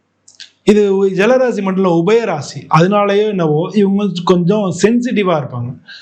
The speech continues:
தொட்டாச்சனங்கி அப்படின்னு நம்ம சொல்லலாம். சென்சிட்டிவா இருப்பாங்க, சின்ன விஷயத்துக்கு கூட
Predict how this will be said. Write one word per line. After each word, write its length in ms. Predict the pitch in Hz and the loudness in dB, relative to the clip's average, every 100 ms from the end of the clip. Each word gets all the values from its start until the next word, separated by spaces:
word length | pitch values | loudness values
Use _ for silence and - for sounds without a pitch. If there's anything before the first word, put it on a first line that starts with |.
| _ | _
தொட்டாச்சனங்கி 840 | 180 180 214 202 170 165 160 160 151 | 0 2 2 0 0 -2 0 0 0
அப்படின்னு 360 | 147 135 151 147 | 0 0 0 0
நம்ம 160 | 135 | -2
சொல்லலாம். 380 | - 123 120 123 - - - - | -2 0 0 -2 -10 -16 -12 -2
சென்சிட்டிவா 520 | - 214 196 208 190 | 2 2 0 0 0
இருப்பாங்க, 280 | 160 151 151 | 0 -2 0
சின்ன 240 | 208 226 190 | 0 0 0
விஷயத்துக்கு 420 | 185 185 170 | 0 0 0
கூட 100 | 180 | 0